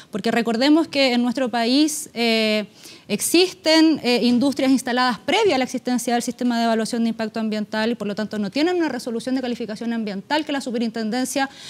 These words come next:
pueda ir a fiscalizar fácilmente. Eh, lo que ha ocurrido en el caso de las industrias más antiguas es que, eh, se han ido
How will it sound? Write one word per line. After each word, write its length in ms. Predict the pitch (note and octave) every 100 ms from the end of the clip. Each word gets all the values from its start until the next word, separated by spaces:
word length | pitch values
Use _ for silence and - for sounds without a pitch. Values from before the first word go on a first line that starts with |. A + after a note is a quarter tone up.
| - -
pueda 240 | C4+ C4 B3+
ir 120 | C4
a 40 |
fiscalizar 680 | - A#3+ A#3+ A3+ C#4 C4+ B3+
fácilmente. 960 | C4+ - A#3 A3 B3 E4+ D#4 - B3 D4+ - -
Eh, 640 | - G#3+ G#3+ G3+ F#3+ F#3 F3+ _ - - -
lo 140 | A3 G#3
que 80 |
ha 40 | A#3
ocurrido 360 | A#3+ A3 C4
en 60 | C4+
el 80 | B3
caso 180 | A#3+ B3
de 60 |
las 80 | A3+
industrias 420 | A#3 A#3 A#3 A#3
más 160 | A3+ A3
antiguas 640 | G#3 - C#4 C#4+ C#4 B3+
es 180 | A#3+ -
que, 400 | - B3 B3 -
eh, 420 | G#3+ G#3+ G#3 G3+ -
se 200 | - A3+
han 120 | A3+
ido 520 | A#3+ A#3+ A#3+ A#3 A3+